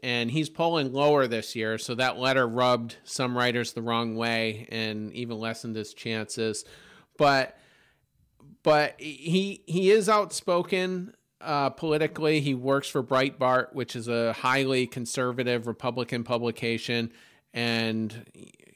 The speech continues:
I mean, I, a big part of the media, whether it's sports or regular news, does tend to be liberal. So that's gonna, that's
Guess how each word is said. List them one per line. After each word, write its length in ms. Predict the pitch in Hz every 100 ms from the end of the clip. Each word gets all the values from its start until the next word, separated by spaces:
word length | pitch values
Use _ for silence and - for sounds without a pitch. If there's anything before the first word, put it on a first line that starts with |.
| - _ - - - - - 123
I 100 | 131
mean, 240 | 120 117
I, 180 | 110 101
a 100 | -
big 340 | 117 143 139 -
part 360 | - 131 131
of 340 | 127 123 113 117
the 80 | 120
media, 460 | 123 123 120 117
whether 280 | 113 113 110
it's 140 | 101
sports 580 | - - 120 117 117 -
or 100 | 113
regular 440 | 107 117 117 113 107
news, 400 | 113 113 113 -
does 380 | - 143 143
tend 240 | - 147 143
to 60 |
be 140 | 135 123
liberal. 460 | 123 135 120 110
So 400 | 113 - 120 117 - - - - -
that's 580 | 123 131 139 147 - -
gonna, 540 | 160 151 143 131 117 -
that's 400 | 131 135 -